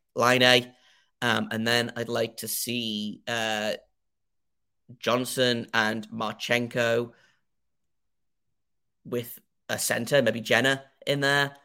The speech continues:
and then, uh, maybe Texier, Roslovic, and Chinakhov on that fourth, on that third line, and then, yeah, I guess Texier, Kuraly, Robinson. You've got Sillinger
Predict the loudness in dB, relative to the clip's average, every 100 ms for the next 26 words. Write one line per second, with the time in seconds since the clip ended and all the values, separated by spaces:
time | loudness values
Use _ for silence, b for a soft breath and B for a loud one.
0 | _ -4 -2 0 0 -2 -6 -4 -2 -2
1 | -2 -4 -4 -4 -4 -6 -6 -6 -2 0
2 | 0 0 -4 -10 _ -4 -4 -2 -4 -2
3 | -2 -4 -12 _ _ -2 0 0 -4 -6
4 | -6 -8 -12 _ _ _ _ -4 -2 -2
5 | 0 0 -2 -10 _ _ -8 -4 -4 -6
6 | -8 -8 -6 0 2 2 -2 -4 -4 -2
7 | 4 6 6 4 2 0 0 2 2 2
8 | 2 0 -4 -4 -4 -2 -2 -2 0 0
9 | 0 -2 -4 -4 -4 -4 -4 -4 b b
10 | b b b _ -6 -2 -2 2 4 6
11 | 4 2